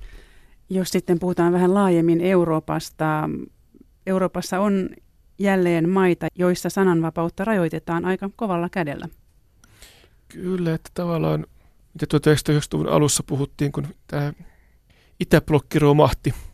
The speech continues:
Speaker 2: niin sillähän eräskin historia meni kutsumaan sitä historian lopuksi, eli nyt kaikki on hyvin, kun liberaali demokratia ja markkinatalous voittivat.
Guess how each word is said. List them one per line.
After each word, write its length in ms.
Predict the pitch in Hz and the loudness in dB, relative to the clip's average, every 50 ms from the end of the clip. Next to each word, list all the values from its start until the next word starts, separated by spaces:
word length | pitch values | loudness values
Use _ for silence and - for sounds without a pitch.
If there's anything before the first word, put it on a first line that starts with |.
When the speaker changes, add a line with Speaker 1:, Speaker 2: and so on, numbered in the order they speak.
| - _ - | -20 _ -8
Speaker 2:
niin 120 | 165 143 | -6 -2
sillähän 420 | - 151 143 147 131 143 147 139 - - _ _ _ _ _ _ _ _ _ _ _ _ _ _ _ _ _ _ _ _ - | -2 -2 0 0 0 0 0 -2 -4 -8 _ _ _ _ _ _ _ _ _ _ _ _ _ _ _ _ _ _ _ _ -2
eräskin 380 | - 156 143 131 - - 165 147 | 2 4 4 4 4 4 4 6
historia 400 | 139 147 135 - 151 147 147 143 | 6 6 4 2 2 4 4 4
meni 180 | 147 147 143 | 4 4 2
kutsumaan 440 | - - 151 - - 151 147 147 135 | 0 -2 -6 -4 -2 -2 0 0 0
sitä 180 | - - 151 - - - - _ _ _ _ _ _ - - - - 151 | 0 -2 -4 -4 -6 -18 -20 _ _ _ _ _ _ -20 -18 -6 0 2
historian 480 | 156 147 - - 156 147 151 151 147 151 | 2 2 4 2 2 4 6 6 6 6
lopuksi, 420 | 165 156 - 160 - - - 151 | 6 6 4 2 2 2 4 4
eli 120 | 156 151 - - | 4 2 2 2
nyt 220 | 151 156 147 - - | 0 0 0 0 2
kaikki 300 | - 151 139 - - - | 2 2 2 2 2 2
on 80 | 147 135 | 2 4
hyvin, 220 | 151 156 151 143 | 4 4 2 2
kun 140 | - 147 143 | 2 2 2
liberaali 440 | 151 143 - 151 147 147 143 147 143 | 2 2 4 4 4 4 2 2 4
demokratia 540 | 156 151 147 143 - 151 143 - - 151 147 | 4 4 4 2 2 0 -2 0 2 2 2
ja 80 | 147 | 4
markkinatalous 720 | 147 151 143 - - - 143 139 - 147 151 165 143 147 | 4 4 2 2 0 -2 0 0 2 2 4 4 4 4
voittivat. 560 | 160 165 156 - - - - - - - - | 4 4 4 4 2 -2 -4 -2 -2 -4 -6